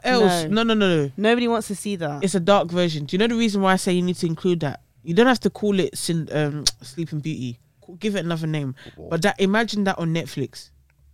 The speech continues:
Speaker 2: Oh, I hate Netflix.
Speaker 1: Yeah, but imagine, like, a series
Speaker 2: If
Speaker 1: on
Speaker 2: they do it
Speaker 1: Netflix.
Speaker 2: well, okay. Not a series, a movie.
Speaker 1: Oh, I would prefer
Speaker 2: Does
Speaker 1: a
Speaker 2: not need,
Speaker 1: series.
Speaker 2: no, no, no, no, no. There's, no, just a
Speaker 1: Yeah.
Speaker 2: movie.
Speaker 1: Like, six episodes. Like,
Speaker 2: But that
Speaker 1: Kingdom.
Speaker 2: is ridiculous.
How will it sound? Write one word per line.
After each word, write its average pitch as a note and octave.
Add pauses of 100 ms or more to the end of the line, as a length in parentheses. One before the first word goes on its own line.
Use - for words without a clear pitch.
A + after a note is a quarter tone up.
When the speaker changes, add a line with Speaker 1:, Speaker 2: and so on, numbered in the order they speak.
(240)
Speaker 2:
Oh, E3
I D#3+
hate D#3
Netflix. D#3
Speaker 1:
Yeah, E3
but D#3
imagine, F3
like, D#3+
a D3+
series D3
Speaker 2:
If E3+
Speaker 1:
on D3
Speaker 2:
they G#3
do A3+
it -
Speaker 1:
Netflix. -
Speaker 2:
well, F3
okay. E3
Not A3
a -
series, F3
a F3+
movie. F3+
Speaker 1:
Oh, - (540)
I C#3
would C3
prefer -
Speaker 2:
Does A3
Speaker 1:
a G#3+
Speaker 2:
not F3+
need, G3
Speaker 1:
series. F3+
Speaker 2:
no, E3+
no, D#3+
no, D3
no, C#3+
no. C#3 (140)
There's, F3 (340)
no, D#3 (200)
just F#3+
a -
Speaker 1:
Yeah. F#3
Speaker 2:
movie. D#3+ (100)
Speaker 1:
Like, -
six -
episodes. C#3+
Like, -
Speaker 2:
But F#3+
that G3+
Speaker 1:
Kingdom. F3+
Speaker 2:
is D#3+
ridiculous. D#3+